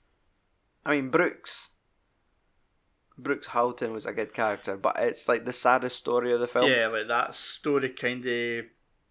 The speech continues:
Speaker 2: shows, like, the impact of, like, prison life and how
Speaker 1: If you become accustomed to it, and then
Speaker 2: Yeah.
Speaker 1: you're reintroduced to society, and the world's changed around you.
Speaker 2: Yeah, and yeah, you have no idea.
Speaker 1: Mm, that man probably was in there for twenty, oh, thirty, forty years.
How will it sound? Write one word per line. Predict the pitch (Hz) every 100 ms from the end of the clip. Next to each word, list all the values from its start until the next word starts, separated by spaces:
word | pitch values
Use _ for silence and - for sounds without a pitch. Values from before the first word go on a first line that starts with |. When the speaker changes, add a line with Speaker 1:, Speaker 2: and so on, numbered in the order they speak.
| _ _ _ _ _
Speaker 2:
shows, | - - 135 127
like, | 120
the | - 110
impact | 123 120 117 113 - -
of, | 107
like, | - -
prison | 110 98 110
life | 107 104 -
and | 104
how | 107 107 101 98 _ - - _ _ _
Speaker 1:
If | 139 120
you | 127 120 - -
become | - 117
accustomed | - 135 - 120
to | 113 117
it, | -
and | 117
then | 117 117
Speaker 2:
Yeah. | 120 104 - _ -
Speaker 1:
you're | 139 127 101 _ _ 139
reintroduced | 139 143 135 127 131 135
to | 131
society, | - 113 139 139 131
and | 110 117
the | 113
world's | 131 123 120 -
changed | 139 127 120 123
around | 123 123 123
you. | 110 98
Speaker 2:
Yeah, | 135 117 110 - -
and | 123 120 113 - -
yeah, | 110
you | 113 113
have | 110 110
no | 110 107 110
idea. | 104 107 127 127 - -
Speaker 1:
Mm, | 185 127 92
that | 120
man | 117 117 113 -
probably | - 120 117
was | 113 117
in | 113
there | 110
for | 113
twenty, | - 117 113 110 107 110
oh, | 117 - -
thirty, | 120 120 107 117 -
forty | - 135 110 135
years. | 139 185 190 -